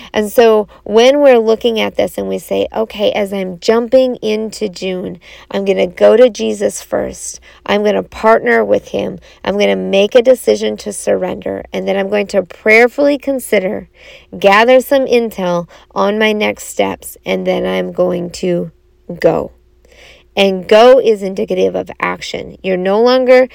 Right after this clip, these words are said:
sitting down, talking about it, vision casting, praying. You've done all those things. Now you need to go. And so many people quit when they only need to give ten percent more. They've vision casted.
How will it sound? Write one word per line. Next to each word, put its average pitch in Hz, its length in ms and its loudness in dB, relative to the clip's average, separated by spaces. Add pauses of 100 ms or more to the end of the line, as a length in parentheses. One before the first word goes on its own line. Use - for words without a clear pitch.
(220)
sitting 247 360 2
down, 226 460 2
talking 220 500 -6
about 214 440 0
it, 208 340 2
vision 214 460 2
casting, 208 760 -4 (320)
praying. 214 420 2
You've 196 220 -8
done 208 300 0
all 233 140 0
those 180 240 -2
things. 175 560 -10 (440)
Now 196 540 -2
you 214 220 -4
need 180 540 -6
to 196 120 -2
go. 180 380 -2 (320)
And 196 280 0
so 240 480 4
many 233 300 2
people 214 360 -2
quit - 340 2
when 202 160 -2
they 196 160 -2
only 202 400 0
need 202 220 -4
to 214 100 -4
give 190 240 -2
ten 185 240 -6
percent 185 440 -8
more. 202 440 -4 (480)
They've 202 200 4
vision 214 460 0
casted. 190 640 -4